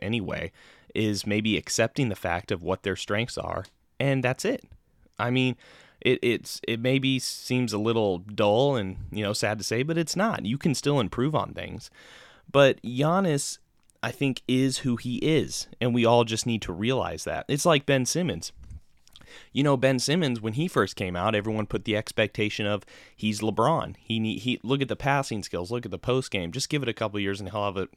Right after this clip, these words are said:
a three-point shot and he'll be, he'll be LeBron. Well, you know, there's only one LeBron. <laughs> There's only one Michael.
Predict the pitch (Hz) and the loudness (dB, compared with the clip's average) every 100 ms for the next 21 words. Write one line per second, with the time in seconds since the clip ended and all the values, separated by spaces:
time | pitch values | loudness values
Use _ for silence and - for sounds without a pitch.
0 | _ - 120 104 104 87 - 85 - 104 | _ -8 -6 -4 -4 -4 -2 -2 -4 -6
1 | 95 90 80 - - - - - 120 107 | -6 -6 -8 -16 -20 -20 -10 0 2 2
2 | 95 87 87 65 - 156 117 - - - | 0 -2 -4 -6 -6 -6 -6 -12 -18 -20
3 | - - - - 139 - 139 147 139 123 | -20 -20 -20 -20 -20 -6 -2 0 0 2
4 | 147 165 170 127 104 92 85 82 82 85 | 2 2 2 2 0 -4 -4 -8 -6 -8
5 | - - - - - 131 - - - - | -10 -14 -18 -10 -8 -8 -12 -20 -20 -20
6 | - _ 117 117 147 156 151 151 110 92 | -20 _ 0 2 4 4 2 2 0 0
7 | - 90 - | -4 -6 -6